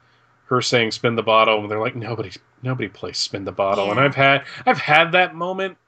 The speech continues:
Speaker 1: with some of the younger people that, uh, that work for me,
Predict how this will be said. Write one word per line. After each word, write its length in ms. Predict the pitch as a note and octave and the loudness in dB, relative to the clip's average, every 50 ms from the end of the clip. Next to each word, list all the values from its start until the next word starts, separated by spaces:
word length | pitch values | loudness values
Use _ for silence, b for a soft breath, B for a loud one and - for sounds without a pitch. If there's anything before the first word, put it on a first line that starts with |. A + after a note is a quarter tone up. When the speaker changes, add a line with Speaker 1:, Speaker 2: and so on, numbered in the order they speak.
| _ _ _ _ _ _ _ - | _ _ _ _ _ _ _ -10
Speaker 1:
with 140 | D#3+ E3 - | -10 -10 -8
some 200 | - F3+ F#3 F#3 | -6 -4 -4 -2
of 60 | F3 | -2
the 80 | E3+ D3+ | -2 0
younger 380 | D3 D3+ E3 E3+ E3+ E3+ E3 | 0 -2 -2 -2 -2 -4 -4
people 400 | D#3 - F3 E3+ - F3 E3+ D#3 | -4 -4 -6 -4 -4 -4 -2 0
that, 100 | D3 C#3 | 2 2
uh, 160 | C#3+ C#3+ C#3+ | 2 2 2
that 240 | C#3 C#3 C#3 B2+ A#2 | 0 0 -2 -4 -2
work 220 | B2 C3+ D3 C#3+ - | -4 -4 -4 -4 -4
for 160 | - E3+ E3 | -4 -4 -2
me, 340 | E3+ E3+ F3 F#3 F#3+ F#3+ | 0 0 -2 -2 -4 -8